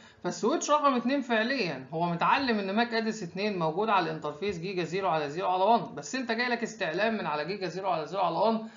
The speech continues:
ففي الحالة دي انت هتعمل discard لانه ملوش لازمة.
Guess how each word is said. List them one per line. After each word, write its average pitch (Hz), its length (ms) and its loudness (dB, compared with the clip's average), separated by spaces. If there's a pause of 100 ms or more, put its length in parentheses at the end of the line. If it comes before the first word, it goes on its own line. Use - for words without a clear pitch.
(180)
ففي 175 180 -4
الحالة 214 300 0
دي 196 60 -6
انت 208 140 -6
هتعمل 180 420 -4
discard 170 480 0
لانه 180 220 -4
ملوش 180 320 -4
لازمة. 190 400 0